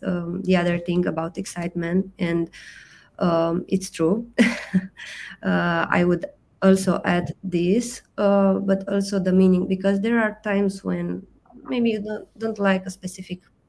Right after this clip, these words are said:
part that you need to do, but you, you focus on this and go to the next step, and, uh, and this keep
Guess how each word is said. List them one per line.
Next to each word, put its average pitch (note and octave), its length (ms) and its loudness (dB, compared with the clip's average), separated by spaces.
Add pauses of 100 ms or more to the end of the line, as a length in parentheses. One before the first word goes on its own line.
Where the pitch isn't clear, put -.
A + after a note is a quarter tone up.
part - 440 -2 (160)
that F3 260 -6 (380)
you F#3 100 4
need F#3 240 6
to E3+ 100 -4
do, D#3+ 300 -8 (480)
but F#3+ 260 2
you, G3 300 4
you G3+ 140 -2
focus G3+ 360 -8
on G3 180 4
this G#3 280 -2
and F#3 640 0 (340)
go F#3+ 160 4
to F#3 120 0
the F#3 480 4 (500)
next F#3 300 0
step, - 340 -4 (580)
and, E3+ 400 -12
uh, - 360 -10 (500)
and G3+ 100 2
this G3+ 120 2
keep F#3+ 260 -6